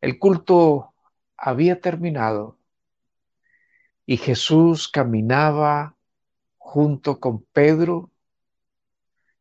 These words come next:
con Andrés, su hermano, con Santiago y Juan hacia la casa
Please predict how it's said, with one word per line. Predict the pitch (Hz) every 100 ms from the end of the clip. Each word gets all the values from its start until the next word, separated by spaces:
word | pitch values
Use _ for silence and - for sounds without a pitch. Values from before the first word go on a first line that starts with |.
| _ _ _ _ _ -
con | 104 92
Andrés, | 90 104 131 170
su | - - - 131
hermano, | 127 135 151 151 160 175 _ _ _ _ _ _ _ _ _
con | - 123
Santiago | 117 131 113 110 - 165 185 185 185 185 180
y | 165
Juan | - 175 175 156 139 135 _ _ _ _ _ _ _ _ -
hacia | 110 - 131 107
la | 101 92
casa | - 151 139 - 117 98 -